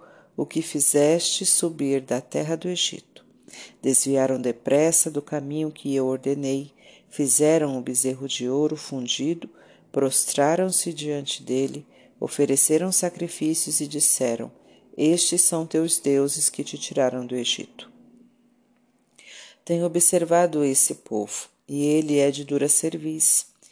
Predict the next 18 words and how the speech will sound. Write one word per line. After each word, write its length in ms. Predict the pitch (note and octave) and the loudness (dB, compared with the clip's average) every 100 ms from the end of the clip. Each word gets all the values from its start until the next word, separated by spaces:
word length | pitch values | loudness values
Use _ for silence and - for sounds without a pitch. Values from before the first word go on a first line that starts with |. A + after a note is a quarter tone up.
| - - _ | -20 -20 _
E 120 | D3+ | 2
agora 340 | D3 D3+ D3+ | 4 4 4
deixe-me 600 | D3 C#3+ D#3+ D#3+ - D3 C#3 | 4 4 2 2 -2 -6 -2
para 200 | C#3+ C#3+ | 0 0
que 160 | - | 0
minha 300 | C#3+ C#3 C#3 | -6 -4 -2
ira 220 | C#3+ D3 | 0 2
se 160 | D3+ - | 2 2
acenda 420 | D3+ - D3+ D3 | 2 0 0 -6
contra 340 | C#3+ C#3 - C3+ | -6 -12 -8 -4
eles, 460 | C#3 D#3 E3 D#3+ | 0 0 0 0
e 60 | D#3+ | -2
os 160 | D#3 | -2
consumirei, 840 | - D#3+ D3+ - D#3 D#3+ D#3 D#3+ E3+ - - - _ | -4 -2 -2 -2 -4 -2 -2 -2 -6 -18 -20 -20 _
e 80 | E3 | -8
farei 380 | - E3+ E3 | -2 0 0
de 160 | E3 F#3 | 0 -2
ti 500 | G3+ - - C3+ A#2+ | 0 0 0 -4 -8